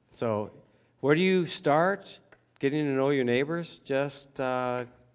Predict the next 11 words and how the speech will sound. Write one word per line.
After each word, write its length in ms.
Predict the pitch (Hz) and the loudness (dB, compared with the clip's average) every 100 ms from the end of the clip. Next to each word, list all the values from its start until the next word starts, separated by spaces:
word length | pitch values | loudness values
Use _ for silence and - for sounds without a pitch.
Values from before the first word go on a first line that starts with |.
| _ 117 | _ -12
how 80 | 139 | -8
about 300 | 165 - 123 | -8 -10 -10
with 160 | 117 | -8
their 100 | 110 | -6
name? 400 | 104 104 113 139 - _ _ _ _ _ _ _ _ _ - | -4 -4 -6 -10 -16 _ _ _ _ _ _ _ _ _ -10
I 40 | |
mean, 180 | 110 104 | -6 -4
that 160 | 117 120 | -6 -8
sounds 240 | 110 104 | -8 -8
really 180 | 107 101 | -8 -6
difficult. 540 | 107 107 101 92 85 | -8 -10 -12 -12 -12